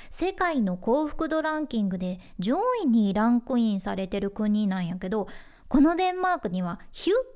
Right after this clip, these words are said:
ケっていうものがありまして、私最近海外のポッドキャストか、まあ、YouTubeだったか覚えてないんやけど、<laughs> 何かで聞いてた時にね、ずーっともう、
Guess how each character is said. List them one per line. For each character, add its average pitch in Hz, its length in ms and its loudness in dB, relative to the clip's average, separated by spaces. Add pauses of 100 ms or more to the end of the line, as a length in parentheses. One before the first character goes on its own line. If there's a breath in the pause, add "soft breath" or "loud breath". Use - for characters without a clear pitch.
ケ 247 160 0
っ - 20 0
て 226 200 0
い 233 100 4
う 220 80 0
も 226 140 0
の 220 160 0
が 196 180 -6
あ 196 60 -2
り 254 140 2
ま 233 220 2
し - 80 -6
て、 185 280 -6 (600 loud breath)
私 226 360 -2
最 269 260 0
近 302 240 -2
海 370 140 0 (120)
外 311 200 0
の 202 100 0
ポ 220 120 -2
ッ 220 60 -4 (160)
ド 320 140 -4
キ 320 100 -2
ャ 330 140 0
ス - 140 -4
ト 214 240 -6
か、 349 560 0
ま 277 60 -4
あ、 - 20 -2
YouTube 311 880 -4
だ 277 100 -2
っ - 140 -10
た - 100 -2
か 311 320 4
覚 254 220 0
え - 20 -4
て 240 120 -4
な 285 100 2
い 359 80 0
ん 330 40 4
や 294 100 4
け 277 200 0
ど、 294 240 2 (120 loud breath)
<laughs> - 140 -10
何 415 260 0
か 240 120 2
で 196 80 -2
聞 247 220 -4
い 226 60 -6
て 247 100 -2
た 214 120 -2
時 180 240 -6
に 170 120 -4
ね、 190 160 -4 (240 loud breath)
ず 214 220 -2
ー - 20 0
っ - 20 0 (340)
と - 400 -2
も 196 120 -2
う、 185 80 -8